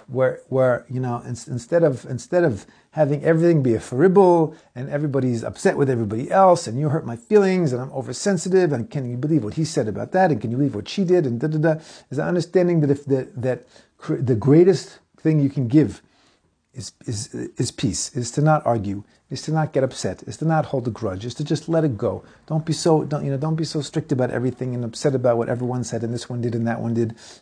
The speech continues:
Is that peace in relationships, peace in, in a community, peace in society, peace in the world, okay? Is that we should be roidef shalom. We should, so the, one of the, one of the, the greatest things if you, you, you can give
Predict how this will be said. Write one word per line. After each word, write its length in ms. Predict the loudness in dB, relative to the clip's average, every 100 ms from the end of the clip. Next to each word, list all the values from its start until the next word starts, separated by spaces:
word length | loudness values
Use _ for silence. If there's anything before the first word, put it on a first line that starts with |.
| -10
Is 120 | 4
that 340 | 6 4 0 -4
peace 280 | -2 0
in 100 | 2
relationships, 680 | 2 4 2 0 -2 -2 -6 -20 -20 _
peace 260 | -2 0 2
in, 140 | -2 -2
in 120 | -4
a 140 | -2 -4
community, 500 | -4 2 4 4 2
peace 300 | 2 0 -2
in 60 |
society, 500 | -8 -6 0 2 2
peace 260 | 0 -2 -2
in 100 | -2
the 80 | 0
world, 340 | 0 0 -2 _ _ -2
okay? 300 | 0 0 -4 _ -6
Is 100 | 2
that 160 | 2
we 100 | 2
should 160 | 0 2
be 60 | 4
roidef 600 | 6 6 6 8 6 4
shalom. 440 | 2 4 4 -2 -14 _ _ -16
We 60 | -8
should, 400 | -6 -4 -6 -8
so 180 | -6
the, 100 | -4
one 140 | 0 0
of 180 | 0 0
the, 100 | 0
one 200 | 2 2
of 60 |
the, 220 | 0 0
the 120 | -4 -2
greatest 580 | 2 6 6 6 2
things 180 | -4 -4
if 180 | -6 -8
you, 140 | -10
you, 200 | -8 -8 -8
you 140 | -10
can 180 | -8 -2
give 320 | 2 2 0